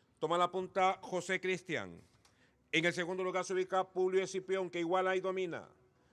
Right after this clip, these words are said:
Ha quedado Publio Escipión adelante, mejor Azoc para pasar al segundo lugar. En el tercer puesto,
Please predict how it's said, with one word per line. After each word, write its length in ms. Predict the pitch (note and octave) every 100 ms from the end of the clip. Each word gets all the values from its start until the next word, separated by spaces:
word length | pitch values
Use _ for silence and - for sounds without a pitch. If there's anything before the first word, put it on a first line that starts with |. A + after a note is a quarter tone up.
| _ -
Ha 120 | E3
quedado 380 | F3+ F#3 F#3+ F#3
Publio 240 | F#3 F#3
Escipión 340 | F#3 F#3 F#3 F#3
adelante, 460 | F3+ F3 F#3 F#3
mejor 280 | F3 E3+ F3+
Azoc 320 | F3 G3 F3+
para 200 | F#3+ F3+
pasar 240 | F3 E3 F#3
al 100 | F3+
segundo 340 | F#3 F#3 F#3
lugar. 400 | F#3 F#3 D#3+ G#2 F#2 E2 - _ _ _ _ -
En 140 | E3
el 80 | F3
tercer 280 | F3 F#3+ F#3
puesto, 580 | F#3+ F#3 - F#3+ F3